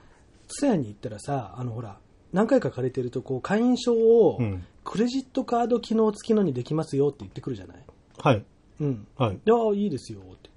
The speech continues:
Speaker 1: 言って、クレジットカード機能付きのにして申し込んだの。
Speaker 2: うん。
Speaker 1: したら、二週間ぐらいして、来たんですよ、封筒が。
Speaker 2: うん。
Speaker 1: さあ、開けてみたら、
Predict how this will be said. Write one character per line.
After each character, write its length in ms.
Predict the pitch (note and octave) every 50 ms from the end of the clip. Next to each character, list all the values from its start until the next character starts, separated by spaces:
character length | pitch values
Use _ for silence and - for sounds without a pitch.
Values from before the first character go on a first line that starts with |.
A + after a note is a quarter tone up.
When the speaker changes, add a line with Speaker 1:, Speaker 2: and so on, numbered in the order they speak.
| _ -
Speaker 1:
言 100 | B2 G#2+
っ 100 | G2+ F#2
て、 60 | - -
ク 100 | - E3
レ 80 | D#3+ E3+
ジ 100 | E3 E3+
ッ 20 |
ト 100 | - F3
カ 120 | E3 - D#3+
ー 40 |
ド 140 | D3+ D#3 D#3
機 160 | D#3 - -
能 120 | D#3+ D3 C#3+
付 140 | C#3 - -
き 60 | D#3
の 80 | D3+ C3+
に 160 | A#2+ A2+ G#2
し 80 | - -
て 80 | -
申 200 | A#2 B2 D#3+ F3+
し 80 | F3 -
込 100 | G3 E3+
ん 60 | C3+
だ 80 | G#2+ F#2+
の。 80 | D2+
Speaker 2:
う 20 | -
ん。 20 | _ _ - _ _ _ - - - - - _ _ _ _ -
Speaker 1:
し 120 | - -
た 120 | - C#3+
ら、 300 | A#2+ - F2 F#2 F2+ - - _ _ _ _ - _ _ _ _ -
二 80 | B2+
週 160 | - - D#3+ D#3
間 160 | - D#3 D3+
ぐ 80 | E3
ら 80 | - G2+
い 60 | F#2+
し 100 | - -
て、 360 | - A2 G#2 G2+ F#2 F2+ E2+ _ _ _ _ - _ - _ _ _ _ - _ _ _ - - - _ -
来 120 | - -
た 80 | - D3
ん 80 | A#2+ G2
で 60 | F2+
す 140 | - - -
よ、 80 | - - _ _ - -
封 220 | - - - B2+ A#2
筒 100 | - G#2 G2+ A2
が。 140 | B2+ B2+ - - -
Speaker 2:
う 60 | G#2+
ん。 100 | F#2+ F2 - - - - - -
Speaker 1:
さ 120 | - C3+
あ、 0 |
開 120 | A#2+ - -
け 60 | E3+
て 80 | E3+
み 80 | F3 F3
た 80 | - A#2
ら、 340 | G#2 G#2+ A#2 A2+ G2 F2